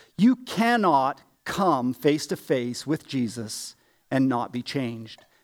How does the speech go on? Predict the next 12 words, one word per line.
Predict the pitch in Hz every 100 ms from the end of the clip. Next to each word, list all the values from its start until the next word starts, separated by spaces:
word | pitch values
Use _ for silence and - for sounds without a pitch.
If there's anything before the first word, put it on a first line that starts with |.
| -
Ma-, | 180
uh, | 156 135
Luke | 139 214 214
chapter | - 196 190 180
five | - 190 175 143 117 117
tells | 160 160 147
a | 139
story | - - 208 202 147 120 131 156 - -
or | 147
records | 139 - 185 185
a | 156
s-, | -